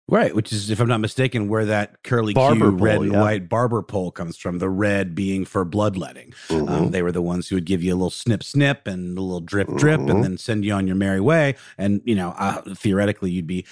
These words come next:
Speaker 1: all cured. But, Ben, I love that point you make about midwives being much more suited to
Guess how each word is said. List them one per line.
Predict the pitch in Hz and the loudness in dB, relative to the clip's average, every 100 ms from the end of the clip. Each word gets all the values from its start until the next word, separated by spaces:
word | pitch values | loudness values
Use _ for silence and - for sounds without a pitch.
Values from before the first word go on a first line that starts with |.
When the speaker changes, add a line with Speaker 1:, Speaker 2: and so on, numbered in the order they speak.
| - 110 | -10 -2
Speaker 1:
all | 107 | -2
cured. | - 170 147 | 0 0 2
But, | 107 117 | 0 0
Ben, | 160 | 0
I | 139 | 2
love | 139 151 143 | 4 2 2
that | 139 - | -2 -2
point | 147 135 | -2 -2
you | 127 | 0
make | 113 107 | 0 -2
about | 107 101 107 104 | -2 0 0 0
midwives | 123 117 113 104 - | -2 0 0 0 -4
being | 113 107 101 95 | -4 -2 -2 -4
much | 120 123 120 - | 0 2 2 0
more | 113 104 - - | -2 -2 -4 -18
suited | - 202 226 131 107 - - _ | -2 2 4 4 0 -14 -20 _
to | - 131 120 113 110 | -4 0 2 2 0